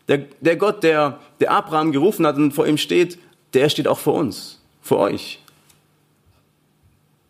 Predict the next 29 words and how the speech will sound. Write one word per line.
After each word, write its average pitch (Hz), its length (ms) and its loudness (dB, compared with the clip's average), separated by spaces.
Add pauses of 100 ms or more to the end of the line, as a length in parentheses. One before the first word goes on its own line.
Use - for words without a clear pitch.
(1900)
Gott - 160 0
hätte 165 160 2
auch 110 80 2
sagen 120 280 2
können, 107 420 0 (340)
„Abraham, 110 500 0
du 107 140 2
hast 113 160 -4
jetzt, - 200 -4
fängst 113 240 -2
mal 104 120 2
mit 101 100 0
fünfzig - 400 -2
an, 120 120 2
jetzt - 160 -4
gehst 117 180 -2
du - 40 0
auf - 80 -4
fünfundvierzig 117 580 0
runter. 120 420 2 (880)
Lass 110 180 0
gut 120 160 0
sein. 95 420 0 (280)
Ich 117 140 2
hab 120 120 0
schon 113 120 -2
einen 95 100 -2
perfekten 95 400 -2
Plan. 92 340 -2